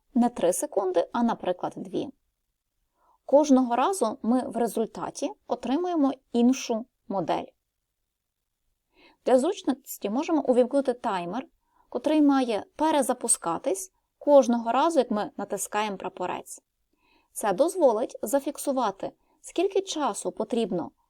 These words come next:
за конкретних значень нашої моделі для того, щоби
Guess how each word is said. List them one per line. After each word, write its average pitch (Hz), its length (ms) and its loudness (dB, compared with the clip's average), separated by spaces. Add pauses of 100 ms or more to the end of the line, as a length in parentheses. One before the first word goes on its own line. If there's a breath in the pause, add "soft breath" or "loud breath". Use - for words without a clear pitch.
(280)
за 214 200 -2
конкретних 240 920 0
значень 180 640 -6 (120)
нашої 180 380 -4
моделі 285 460 0 (380)
для 254 180 2
того, 240 460 -2 (540)
щоби 226 580 2